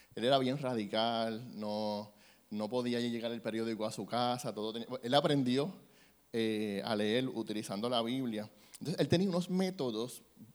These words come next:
un tanto bruscos. El Señor lo usaba mucho en sanidad.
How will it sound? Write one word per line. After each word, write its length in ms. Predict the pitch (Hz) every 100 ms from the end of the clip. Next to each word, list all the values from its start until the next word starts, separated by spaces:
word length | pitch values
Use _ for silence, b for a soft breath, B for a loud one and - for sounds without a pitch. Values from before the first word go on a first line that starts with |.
| - 117 117
un 160 | 135 - 139
tanto 340 | - 156 151 135
bruscos. 460 | 127 127 127 98
El 60 | 95
Señor 180 | 101 110
lo 60 |
usaba 220 | 139 147
mucho 220 | 135 127 127
en 60 |
sanidad. 520 | 123 107 104 101 101